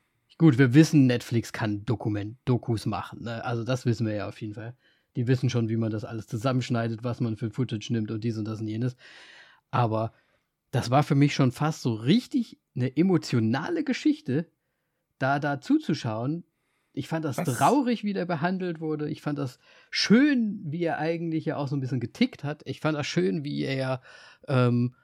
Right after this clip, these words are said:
Speaker 1: ja auch einfach zu seinem, seinem Baby Fußball irgendwie so steht. Ich fand das schön, was er da so alles erreicht hat. Ich mein, ist ja im Prinzip in diversen Ligen, äh, immer Meister geworden, hat ja irgendwie die Schale, oder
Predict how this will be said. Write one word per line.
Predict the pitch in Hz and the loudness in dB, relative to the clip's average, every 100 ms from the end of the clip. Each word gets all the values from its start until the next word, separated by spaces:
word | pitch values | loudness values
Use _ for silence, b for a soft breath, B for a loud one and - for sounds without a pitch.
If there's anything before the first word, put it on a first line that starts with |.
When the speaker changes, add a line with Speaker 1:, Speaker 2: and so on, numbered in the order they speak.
| b b | b b
Speaker 1:
ja | 123 127 | 2 2
auch | 123 120 | 2 0
einfach | 131 127 123 | -2 -2 -4
zu | - 120 | -2 -2
seinem, | 113 110 110 107 | 0 -2 -4 -6
seinem | 104 113 110 107 104 101 | -4 -4 -4 -6 -8 -4
Baby | 139 143 160 139 131 127 | 0 0 0 -4 -6 -6
Fußball | - 196 220 - 131 120 | -4 -4 -4 -4 -6 -4
irgendwie | 120 127 123 117 | -4 -4 -4 -4
so | 113 | -6
steht. | 107 - 147 170 147 | -8 -8 -6 -6 -8
Ich | 131 - | -10 -10
fand | - 123 | -6 -4
das | 127 | -4
schön, | - 139 165 156 | -2 0 0 0
was | 131 127 | -4 -6
er | 120 | -8
da | 120 | -8
so | 113 | -8
alles | - 123 120 | -10 -10 -10
erreicht | 117 107 143 170 135 | -12 -10 -8 -8 -6
hat. | 123 | -6
Ich | 117 | -6
mein, | 120 120 _ b b b | -6 -6 _ b b b
ist | 131 123 | -8 -4
ja | 135 | -2
im | 123 | -2
Prinzip | - 123 123 - 156 131 - b b b b b | -2 -2 -2 -4 -4 -4 -10 b b b b b
in | - 135 120 | -2 0 0
diversen | 127 110 123 165 151 127 | -2 -2 0 0 0 0
Ligen, | 117 120 165 180 165 165 147 139 127 120 95 92 147 | -2 -2 -2 2 2 4 0 -2 -6 -8 -10 -12 -18
äh, | - _ _ - | -20 _ _ -6
immer | 156 143 | 0 0
Meister | 113 113 214 - 196 | 0 0 -2 -4 -8
geworden, | 190 170 180 196 196 143 | -6 -6 -6 -6 -4 -4
hat | 135 | -4
ja | 135 | -6
irgendwie | 127 151 139 | -6 -8 -8
die | 135 131 | -8 -10
Schale, | - 123 139 143 139 | -8 -6 -6 -6 -6
oder | 120 104 | -6 -8